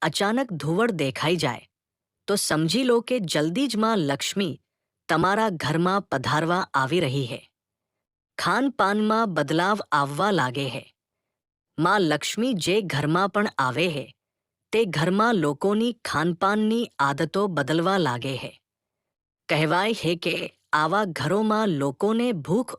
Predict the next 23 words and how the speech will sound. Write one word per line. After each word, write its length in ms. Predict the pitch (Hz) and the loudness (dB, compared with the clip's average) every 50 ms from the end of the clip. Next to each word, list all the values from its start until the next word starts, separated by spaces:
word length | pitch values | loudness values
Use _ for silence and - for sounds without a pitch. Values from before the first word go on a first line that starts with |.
| - | -4
ઓછી 300 | 156 156 - - - 277 | -4 -2 -2 0 0 2
લાગે 340 | 233 170 127 123 120 131 127 123 | 2 2 2 0 -2 -4 -6 -6
હે. 140 | - - - - _ _ _ _ _ _ _ _ _ _ _ _ _ _ _ _ - | -8 -10 -14 -16 _ _ _ _ _ _ _ _ _ _ _ _ _ _ _ _ -6
ખાસ 360 | - 151 160 196 214 - 175 | -2 0 2 2 0 0 0
વાત 300 | 165 165 170 180 170 - - - | 0 0 0 0 -2 -4 -8 -6
એ 140 | 165 180 220 269 | -4 -4 -2 -2
હે 200 | 247 202 185 175 | -2 -2 -2 -2
કે 200 | 160 - 151 123 123 123 - _ _ _ _ _ _ _ - | -2 -2 -4 -4 -4 -6 -10 _ _ _ _ _ _ _ 0
આવા 320 | 156 156 160 175 214 233 | 0 0 2 2 2 2
લોકોને 540 | 226 170 151 147 139 - 196 214 220 226 233 240 - - _ - | 2 2 2 0 0 0 0 0 2 0 -2 -4 -6 -8 _ -2
ઓછું 360 | 165 180 170 - - 294 294 | -2 0 0 0 0 -2 -2
ખાવાનું 560 | - - - 147 147 147 170 185 208 226 233 208 | -2 -2 -2 0 0 2 2 2 2 0 -2 -2
પણ 220 | - 208 214 233 214 _ - | -2 -2 -2 -2 -4 _ -4
પર્યાપ્ત 460 | 147 139 147 160 175 208 214 - - | -2 0 0 2 0 0 -2 -2 -2
લાગવા 420 | 175 151 131 131 127 139 151 170 180 | 0 0 0 0 -2 -2 0 0 0
લાગે 340 | 165 127 120 120 - 135 127 | 0 0 -2 -2 -4 -6 -8
હે. 160 | - 104 - - _ _ _ _ _ _ _ _ _ _ _ _ _ _ _ _ _ - | -8 -10 -14 -16 _ _ _ _ _ _ _ _ _ _ _ _ _ _ _ _ _ -2
આ 140 | 165 190 214 - | 0 0 0 0
ઉપરાંત 500 | 170 143 - 160 156 156 165 170 185 170 - - _ _ _ _ _ _ _ _ - | -2 -2 0 0 0 0 0 0 -2 -4 -8 -14 _ _ _ _ _ _ _ _ -2
આવા 280 | 170 185 190 233 254 | 0 0 2 0 0
ઘરોના 560 | 240 180 147 139 160 185 202 220 220 226 226 220 | 0 -2 -2 -2 0 0 0 0 0 0 0 0
લોકો 440 | 170 139 139 139 135 - - 208 | 0 0 0 -2 -2 -2 0 0
નશો 400 | 196 165 139 131 - - 196 175 | 2 0 0 -2 -2 -2 -2 -2